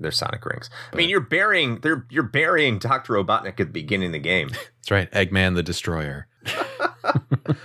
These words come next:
Speaker 1: They're gonna hate him in hell more than they hate him up here. So we're gonna make sure he doesn't come back.
Speaker 2: That's right. Uh,
Speaker 1: Oh.
Speaker 2: all right. So, uh, moving on. I mean, we've kinda touched on this a little bit, but, uh, let's talk a little bit about how this game looks. So what do you think about the graphics?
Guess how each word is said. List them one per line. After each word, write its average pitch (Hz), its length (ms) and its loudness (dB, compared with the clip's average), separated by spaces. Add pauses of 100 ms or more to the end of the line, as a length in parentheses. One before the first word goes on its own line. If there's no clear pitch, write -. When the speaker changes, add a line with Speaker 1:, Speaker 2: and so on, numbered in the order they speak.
(200)
Speaker 1:
They're 185 100 4
gonna 190 260 0
hate 156 200 0
him 151 120 2
in 139 80 0
hell 135 280 2
more 120 260 4
than 135 200 0
they 135 160 4
hate 120 240 2
him 120 140 -2
up 110 200 2
here. 95 260 0 (480)
So 120 180 4
we're 110 160 0
gonna 135 200 2
make 127 160 2
sure 120 180 2
he 123 80 6
doesn't 110 260 -2
come 98 180 0
back. - 360 -4 (160)
Speaker 2:
That's - 160 -8
right. 87 260 0 (240)
Uh, 143 40 -2
Speaker 1:
Oh. 160 640 2
Speaker 2:
all 151 100 4
right. 113 220 2
So, 175 680 2
uh, 151 400 4
moving 151 640 2
on. 107 640 4
I 113 100 2
mean, 117 140 2
we've 131 180 2
kinda 170 300 4
touched 160 300 0
on 113 100 2
this 101 160 0
a 95 60 2
little 117 320 2
bit, 87 280 4
but, 92 320 4
uh, 98 360 4
let's 123 160 2
talk 151 200 2
a 147 40 2
little 135 220 4
bit 127 140 2
about 113 280 4
how 110 240 2
this 107 200 -2
game 104 300 4
looks. 80 540 0
So 101 600 2
what 110 100 4
do 156 60 6
you 143 80 4
think 135 140 4
about 123 240 2
the - 80 -2
graphics? - 1000 0